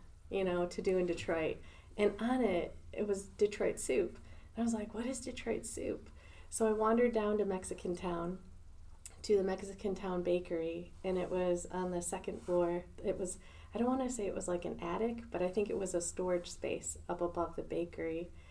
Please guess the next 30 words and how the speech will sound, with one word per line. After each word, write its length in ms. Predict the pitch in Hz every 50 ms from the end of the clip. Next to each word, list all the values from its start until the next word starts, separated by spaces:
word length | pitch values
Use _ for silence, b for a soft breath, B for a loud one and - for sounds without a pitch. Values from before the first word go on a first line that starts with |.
| B B B B B B B B B B -
And 320 | - 196 190 185 185 180 185
here 300 | - - 240 233 226 220
I 140 | 214 208
find, 600 | 202 208 - 190 185 180 180 180 180 175 175 175 - - - - - - - -
you 140 | - 190 185
know, 240 | 185 180 175 170 -
especially 460 | - 226 - - 262 254 254 240 - -
artists. 440 | - 196 196 190 - - - - -
It 100 | - 208
was 120 | 214 208
the 100 | - -
artist 360 | - - 208 208 214 208 -
community 440 | - - 190 175 175 175 180 175 175
that 180 | 175 180 - -
were 240 | 175 180 175 170 175
really 240 | 196 196 190 185 185
coming 360 | 185 - - 185 185 180 180
together, 600 | - - 170 160 160 160 165 175 170 165 170 170 B B B B B B B B B B B -
um, 680 | 185 190 180 180 175 170 170 170 165 165 - - 185 - - - - - - - - -
sharing 800 | - - - - 208 196 196 202 202 202 196 196 190 190 185 175 180
a 80 | - 196
meal, 800 | 202 202 202 196 190 185 180 175 175 170 170 170 170 170 175 - - - - - - - - - -
really 400 | 214 214 226 233 233 226 226 226
talking 440 | 220 - - 185 185 - 208 196 196
about 260 | 185 180 180 180 175
the 80 | 180 180
challenges 580 | 185 - 196 185 185 190 190 190 190 180 175 -
that 140 | 175 175
they're 100 | 175 170
facing 640 | 170 - 180 175 175 175 - - 180 175 170 170